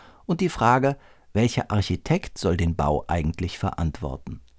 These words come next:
bis zum Zusammenspiel mit der Stadt Bayreuth. Auch der immer als besonders schmucklos geltende Zuschauerraum wird genauer vorgestellt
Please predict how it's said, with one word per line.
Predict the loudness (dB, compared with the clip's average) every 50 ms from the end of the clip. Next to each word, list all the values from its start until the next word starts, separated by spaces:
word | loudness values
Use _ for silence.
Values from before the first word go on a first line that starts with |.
| -20 -20 -20 -16 -12 0
bis | 2 2 2 2
zum | 0 0 0 0 0 -2
Zusammenspiel | -2 -2 0 2 4 4 4 2 0 -4 -6 -6 -2 -2 0 2
mit | 0 0 0 -2
der | -4 -6
Stadt | -6 -8 -6 -2 -2 -2 -2 -2 -10 -18 -10 -8
Bayreuth. | -6 -6 -6 -6 -8 -10 -10 -10 -12 -16 -20 -20 -20 -20 _ _ -8 0
Auch | 2 2 2 2
der | 2 2 2 2 2 2
immer | 2 4 4 4 4
als | 2 0 -2
besonders | -2 -2 0 2 4 4 4 4 4 2 0 -2
schmucklos | -6 -4 -2 -2 -2 -2 -2 -4 -2 -2 -2 -2 -2 -4 -2
geltende | 0 0 0 0 0 -2 -2 -4 -6
Zuschauerraum | -8 -4 -2 -2 -2 -2 -2 -2 0 0 0 2 4 4 4 4 4 4
wird | 2 0 -2 -2 0
genauer | 2 4 4 6 4 4 4 2
vorgestellt | 2 2 2 2 2 0 -2 0 0 0 0 0